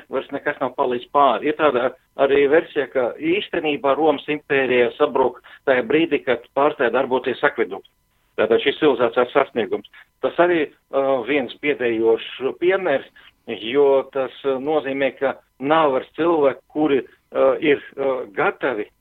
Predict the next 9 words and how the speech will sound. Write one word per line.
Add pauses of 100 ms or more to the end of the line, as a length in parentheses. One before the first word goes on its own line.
(160)
ir
spējīgi (120)
un
ir
ieinteresēti
uzturēt
šīs
civilizācijas
līmeni.